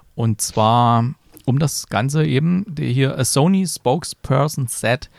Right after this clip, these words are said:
the stars can't promote the film, but the audience can." So, was wir tun. Wir sind ja die Audience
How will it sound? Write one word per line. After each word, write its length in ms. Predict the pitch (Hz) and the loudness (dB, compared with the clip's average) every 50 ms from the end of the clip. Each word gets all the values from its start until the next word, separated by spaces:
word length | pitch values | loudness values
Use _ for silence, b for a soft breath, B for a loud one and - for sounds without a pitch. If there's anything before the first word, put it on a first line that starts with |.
| b b b b _ - | b b b b _ -6
the 80 | 117 | -6
stars 600 | - - - - 117 107 135 185 202 180 - - - | -6 -6 -2 0 2 2 2 2 0 -2 -4 -6 -6
can't 340 | - - 120 131 170 - | -2 0 2 2 0 0
promote 380 | - - 113 107 107 107 113 - - | -2 0 0 2 2 0 -2 -4 -6
the 60 | 117 | -8
film, 340 | - - 117 120 151 165 151 | -2 0 2 2 2 0 0
but 160 | - 113 104 - | -2 -4 -4 -4
the 60 | - | -6
audience 520 | 80 90 95 107 139 156 175 180 175 - - | -6 -4 -2 -2 -2 -2 -2 -2 -4 -6 -8
can." 400 | - - 147 127 95 87 87 - - - _ | -4 -2 -2 -2 -2 -4 -8 -12 -16 -20 _
So, 240 | - - 127 120 - - _ _ _ _ _ _ _ | -12 -10 -8 -8 -8 -10 _ _ _ _ _ _ _
was 260 | 117 110 - - - | -4 -4 -4 -4 -4
wir 240 | - 131 143 160 151 | -2 0 0 0 0
tun. 460 | - - 165 131 101 95 98 104 127 - | 0 0 0 0 0 -4 -6 -10 -12 -6
Wir 100 | - 117 | -4 -2
sind 120 | 107 131 139 | 0 2 2
ja 80 | 135 120 | 2 2
die 120 | 113 107 | 2 0
Audience 540 | 101 110 117 131 143 156 190 240 233 - | 2 2 2 4 4 4 2 2 0 -2